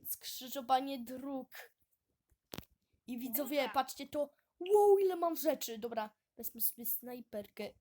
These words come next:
Speaker 1: Ja nie mogę, ile mam rzeczy. Dobra. Wezmę sobie Uzi,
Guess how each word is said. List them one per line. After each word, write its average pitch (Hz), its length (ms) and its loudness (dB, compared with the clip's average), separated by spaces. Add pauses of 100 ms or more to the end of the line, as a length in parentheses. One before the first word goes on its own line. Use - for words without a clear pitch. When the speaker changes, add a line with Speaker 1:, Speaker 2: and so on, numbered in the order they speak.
(140)
Speaker 1:
Ja 196 300 -6
nie 190 160 -6
mogę, 185 240 -10
ile 185 200 -10
mam 185 200 -12
rzeczy. 170 360 -14
Dobra. 170 280 -16 (520)
Wezmę 190 100 -16
sobie - 300 -12 (120)
Uzi, 240 800 -14